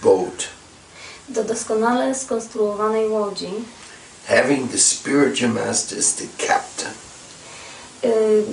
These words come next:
Speaker 2: której kapitanem jest mistrz duchowy.
Speaker 1: And the instruction of the personality of Godhead
Speaker 2: A wskazówki,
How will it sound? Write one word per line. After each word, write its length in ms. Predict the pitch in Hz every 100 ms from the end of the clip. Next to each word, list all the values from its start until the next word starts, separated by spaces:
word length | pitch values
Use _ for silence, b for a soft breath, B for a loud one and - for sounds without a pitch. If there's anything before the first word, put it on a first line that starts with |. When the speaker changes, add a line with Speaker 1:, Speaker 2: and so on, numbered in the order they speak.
| -
Speaker 2:
której 300 | - 240 226
kapitanem 840 | 240 214 226 262 240 190 190 233 240 - - -
jest 440 | 190 208 214 214 - - - 240
mistrz 380 | 220 214 - -
duchowy. 480 | 214 214 214 175 170 226 - B B B B -
Speaker 1:
And 140 | 120 117
the 60 |
instruction 880 | 127 127 - - 165 165 - 151 -
of 180 | - -
the 80 | -
personality 880 | - 104 95 - 90 113 117 117 110
of 60 | - -
Godhead 460 | 110 98 - - - - - B B B B B -
Speaker 2:
A 220 | 220 214
wskazówki, 880 | 214 - 220 220 254 - 269 254 254